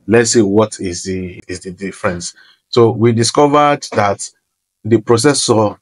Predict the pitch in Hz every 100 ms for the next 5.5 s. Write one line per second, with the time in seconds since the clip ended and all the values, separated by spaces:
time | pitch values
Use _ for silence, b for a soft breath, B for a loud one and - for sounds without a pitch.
0 | _ 110 104 101 _ _ _ _ 110 135
1 | 151 - 101 - 110 90 85 b b _
2 | - 131 156 107 107 117 127 123 120 117
3 | 120 - _ _ _ 95 98 - 113 120
4 | 127 113 110 - 107 - 95 92 92 -
5 | _ _ _ 107 104